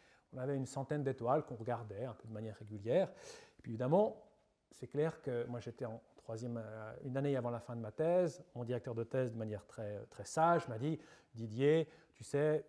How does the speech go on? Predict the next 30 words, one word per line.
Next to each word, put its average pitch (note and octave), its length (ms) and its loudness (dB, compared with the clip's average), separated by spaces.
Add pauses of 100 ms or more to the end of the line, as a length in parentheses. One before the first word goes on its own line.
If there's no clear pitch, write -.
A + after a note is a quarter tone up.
il - 60 -18
n'y - 20 -10
a G#2 40 -4
aucune C3+ 200 -4
chance C#3+ 240 0
de A#2 60 -6
trouver A2+ 200 -6
une G2+ 100 -8
planète, C#3+ 480 2
ça - 120 -8
va A2 100 -4
prendre A#2 200 -4
des G#2+ 200 -4
années, C#3+ 560 0 (480)
il - 60 -20
faut - 100 -10
faire A2 220 -6
d'autres A2 280 -4
choses. » D#3 440 4
Donc, A2 140 -8
j'avais G#2 180 -4
d'autres G#2 180 -8
programmes. B2+ 640 -4 (520)
Et C3+ 80 -2
puis, D3+ 440 -2
euh, A#2+ 320 4
mais D3+ 80 6
bon, D#3+ 400 6 (220)
on, B2 60 -4
on, G#2+ 80 -4